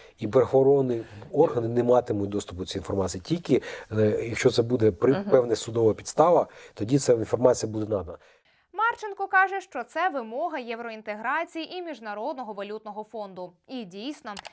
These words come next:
Speaker 3: у Національній стратегії доходів, яка була ухвалена в грудні дві тисячі двадцять третього року, є пункт про доступ податкової до банківської таємниці. Однак фахівці зазначають, що безпосередньо такої вимоги Україні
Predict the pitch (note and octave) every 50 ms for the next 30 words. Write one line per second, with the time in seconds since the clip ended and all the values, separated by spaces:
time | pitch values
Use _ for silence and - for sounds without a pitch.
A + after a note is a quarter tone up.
0 | _ - C#4+ C#4+ C4+ B3 B3+ - A#3+ A3+ A3 A3+ B3+ D#4+ F#4 G4+ F#4+ - F4+ F4
1 | F4 F4 F4+ E4+ E4 F4 E4+ C4+ F4 E4 _ E4 D4+ B3 F#3+ G#3 F#3+ F#3 G3+ G3+
2 | - C#4 D#4 C4+ C#4+ C#4 A#3 A3 G#3+ G#3+ _ A3+ B3+ C#4 D4 C#4+ B3 - G#3+ G3
3 | G3 F#3+ G3 A#3+ C#4+ D4+ A#3 A3 G3+ F#3 G3 G#3+ A3+ - C4+ B3+ - A3 G3+ -
4 | G3+ F#3 G3 A3 G#3+ F#3+ G3 F#3 F3+ - F#3+ G3 G3 G3 F#3+ F3+ G#3 C4+ E4 F4+
5 | G#4 F#4+ G#4 G#4+ G#4+ G#4 _ _ _ _ E4 D#4 F#4 A#4 B4 B4 B4 F4+ G4 G#4
6 | G4+ G4 _ _ _ - D#4 D#4+ C4+ G3 G3+ B3 E4+ E4 - F#4+ - - C4+ G#3+
7 | G#3 G3+ _ - A#3+ D4+ D#4 F#4 F4+ C#4+ C#4+ F4+ C#4+ G#3+ F#3 F3 F3 F3 G#3 G#3
8 | - - G#3+ G3+ G3+ C4 C#4 D#4 E4 E4+ D4 G3 E3+ - - _ _ _ _ _
9 | _ _ _ _ _ _ _ _ _ - - G4 F#4 G4+ G#4+ G#4 G#4 - F#4+ F4
10 | F4+ F4 E4 - - G4+ G#4 F#4 F4+ F4 - D4+ D4+ D4 - - F#4 G4 F#4+ E4
11 | - - - - C#4 G#3+ G#3 A3+ - - - A#3+ - - C4 C4 D#4 F4 F#4 D4
12 | - - - C#4+ C#4+ C#4+ _ - C#4 F4 G4 E4 D#4 A3 A3 G#3+ G3+ G3 F#3+ F#3
13 | G3 G3 G3+ G3 - - A3+ A3 A#3 C#4+ F4+ G4+ G#4+